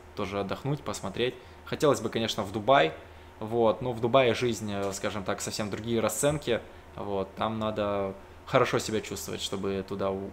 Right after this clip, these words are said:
уехать и там жить на постоянной основе. Вот, ну, по факту путешествовать, да, я не знаю, что будет.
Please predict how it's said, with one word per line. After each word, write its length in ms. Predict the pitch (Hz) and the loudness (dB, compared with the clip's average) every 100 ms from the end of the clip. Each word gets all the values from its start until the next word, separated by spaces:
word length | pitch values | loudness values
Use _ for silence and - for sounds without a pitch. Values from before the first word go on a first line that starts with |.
| 113 | -6
уехать 460 | 107 98 - - | -4 -4 -4 -8
и 20 | |
там 200 | - 95 | -6 -4
жить 220 | 92 98 90 - - - - | -4 -6 -8 -16 -20 -16 -8
на 120 | 98 | -6
постоянной 460 | 98 - 101 98 | -4 -2 -2 -2
основе. 340 | 95 - 98 - - - - - - | -4 -4 -6 -8 -12 -18 -18 -16 -2
Вот, 220 | 110 101 | 0 4
ну, 120 | 185 | 4
по 140 | 196 - | 4 8
факту 300 | 294 302 190 | 8 8 0
путешествовать, 600 | 180 - 208 - 110 107 | 0 0 0 0 0 6
да, 100 | 113 | 6
я 120 | 120 | 6
не 100 | 135 | 2
знаю, 220 | 135 110 | 0 0
что 160 | - 107 | 0 -2
будет. 240 | 131 107 | 0 -2